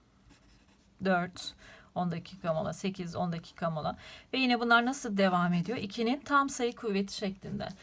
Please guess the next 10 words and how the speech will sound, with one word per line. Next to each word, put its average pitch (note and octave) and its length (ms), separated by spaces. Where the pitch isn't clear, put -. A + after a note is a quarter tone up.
O - 20
zaman A#3+ 300
devam B3 300
edelim A#3+ 320
biraz F#3 360
daha. F3+ 460
On F#3+ 160
altı, F3 640
otuz F#3 380
iki, F3 520